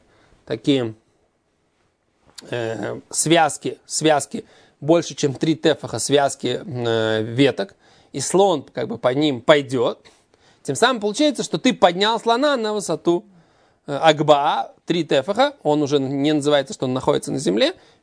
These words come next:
ты его поднял за счет того, что ты ему дал пройтись по вот этому вот, как, ну, такому ковру из, э, связок хвороста или там. Это называется, что ты слона поднял. Вот, это как бы, какие опции поднять слона.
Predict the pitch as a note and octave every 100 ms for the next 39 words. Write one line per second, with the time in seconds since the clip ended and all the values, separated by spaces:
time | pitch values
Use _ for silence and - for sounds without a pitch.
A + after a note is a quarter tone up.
0 | - D#3 C#3 - D3 E3 C4 D4+ G#3 D3
1 | E3+ - D3 - C3+ C3 C#3 - G#3 D#3
2 | F3 D#3+ C3 F#3 D#3 B2+ C3 D#3 - B2+
3 | B2 C3+ _ _ _ _ _ - G#3+ -
4 | C3+ C3 C3+ - - D3+ C#3 D#3+ F#3+ E3+
5 | C3 C3 B2+ C3 B2 B2 B2 B2 - C#3+
6 | C#3+ C#3 C3 - _ _ _ _ _ _
7 | _ - C3+ C#3+ E3+ D3+ A#2+ - A3 C#4+
8 | - _ _ _ _ _ _ _ - _
9 | _ _ - C#3+ C#3 C3+ D3 - C3 C#3
10 | C3 C3 C3 B2+ B2 - _ _ _ _
11 | _ _ _ _ _ _ _ - - -
12 | G#3 - A#2+ - - _ _ _ _ -
13 | C3+ F3+ F#3 G#3+ - E3 C#3+ C3+ B2+ D3+
14 | - C3+ B2+ A#3